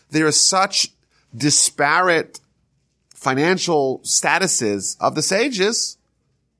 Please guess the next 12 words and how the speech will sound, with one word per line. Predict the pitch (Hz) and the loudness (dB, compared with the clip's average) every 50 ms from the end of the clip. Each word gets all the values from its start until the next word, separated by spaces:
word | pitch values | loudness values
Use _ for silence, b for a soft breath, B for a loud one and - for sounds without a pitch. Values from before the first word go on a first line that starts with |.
| _ _ _ _ _ _ _ _ _ _ _ - | _ _ _ _ _ _ _ _ _ _ _ -2
because | 170 - - - 165 151 156 185 190 - - - - | -2 -2 0 0 0 0 0 0 0 -2 -2 -2 -2
if | - 151 156 - | -4 -2 0 0
it's | 175 - | 0 0
appropriate | 160 - - 127 143 190 220 - 247 214 185 160 - | -2 -2 0 0 2 0 0 0 -2 -2 -2 -2 -2
for | - 214 - | 0 0 2
us | 175 180 | 2 0
to | - - | -2 -2
give | 147 160 185 170 131 127 | 0 0 0 0 -2 -2
money | 143 147 165 196 214 208 180 | 0 0 0 2 0 -2 -2
to | - - 170 | -2 -4 -4
the | 156 151 | -4 -2
sages, | - 202 233 285 302 - 226 208 214 240 247 - - - - | -2 0 0 -2 0 0 2 0 0 0 -2 -6 -8 -8 -10